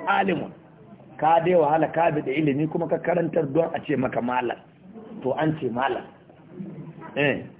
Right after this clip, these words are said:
Ka yi ne wa qar-, abin nan, wa qara'atal Qur'ana, kuma ka wahala ka koyi al-Qur'ani li yuqala, don a ce huwa qari'un, kai mahaddaci na.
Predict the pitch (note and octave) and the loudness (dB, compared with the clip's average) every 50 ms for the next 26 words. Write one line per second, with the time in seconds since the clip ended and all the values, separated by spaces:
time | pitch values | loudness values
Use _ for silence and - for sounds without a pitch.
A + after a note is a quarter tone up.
0 | - - - - - - - - - - - - - - - C#3 D3 D#3 D#3+ E3+ | -20 -20 -20 -20 -20 -20 -20 -20 -20 -20 -20 -20 -16 -6 0 2 4 4 6 4
1 | F3 F3 E3 D#3 C#3+ B2+ B2+ B2+ B2+ - E3 E3+ E3+ - C#3 C3+ D3+ D#3 F3 F3 | 4 4 4 4 4 4 4 2 2 2 0 2 2 2 0 2 2 2 2 4
2 | E3+ D#3 C#3+ C#3 E3 F#3 F#3 E3+ E3 D#3+ - F3+ F3+ - D3+ D3 D#3 - C#3 C3 | 4 4 4 4 2 2 4 2 2 2 2 2 2 2 2 0 0 0 0 0
3 | - - F3 F#3 F#3+ F#3+ F#3 E3+ E3+ - - - - - - - - - - D#3+ | 2 4 6 8 8 8 6 4 2 0 -4 -10 -16 -18 -20 -20 -14 -6 -2 0
4 | F3 F3 D#3+ E3+ - F#3+ G3 G#3 G3 F#3 E3+ F3 E3+ D#3+ - E3+ F3 F#3 F3+ F3+ | 2 2 2 2 4 6 8 8 8 8 8 8 6 6 6 6 6 6 6 6
5 | D3+ D3+ E3 F3+ E3+ D#3 C#3+ B2+ D3 D3+ C3+ - - F3 F#3+ F#3+ F#3 F#3 F3 - | 4 4 4 6 4 4 2 0 0 -2 0 2 4 4 6 6 6 6 4 2
6 | - - - - - - - - - - - - - C#3 D3 E3+ G3 G#3 G#3 F#3+ | -2 -6 -10 -14 -16 -18 -20 -18 -18 -18 -14 -6 -2 0 2 4 4 6 6 4
7 | F#3 F#3+ - F#3 F#3+ F#3+ G3 G3 F#3+ F#3 F3 C#3+ A#2 - - - - - B2 C3 | 4 4 4 6 8 8 10 10 8 8 6 4 4 2 -2 -8 -10 -4 2 4
8 | G3 G3+ G#3 G#3 - F3+ F3 - - E3 D#3 C3 G#2+ G2 - - - - - - | 4 6 4 4 2 2 2 2 2 2 2 2 2 0 -4 -10 -18 -6 0 4
9 | B3+ B3 G#3+ - - - F#3+ G3+ G3+ G3 G3 G#3 F#3+ F3+ C#3 A#2+ - - - - | 6 6 6 6 4 4 6 6 6 6 4 4 2 0 -2 -2 -4 -8 -14 -18
10 | - - - D#3 D#3 D#3+ E3+ - - D3 B2 B2 A#2 - - - C3+ A#2+ G#2+ | -16 -6 -2 0 2 2 2 0 -2 -2 -4 -4 -6 -6 -8 -8 -6 -6 -8